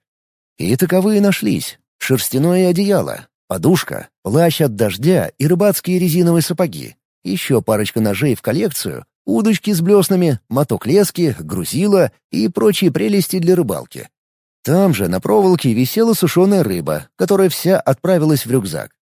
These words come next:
В последнем доме наконец-то я нарвался на нормальную еду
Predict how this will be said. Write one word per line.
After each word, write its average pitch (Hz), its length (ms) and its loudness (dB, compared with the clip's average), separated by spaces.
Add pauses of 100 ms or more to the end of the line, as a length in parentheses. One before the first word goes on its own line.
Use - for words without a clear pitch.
(340)
В - 80 -18
последнем 110 600 0
доме 165 260 -2
наконец-то 123 560 -2
я 151 160 0
нарвался 175 480 2
на 175 80 2
нормальную 131 680 2
еду 135 440 -4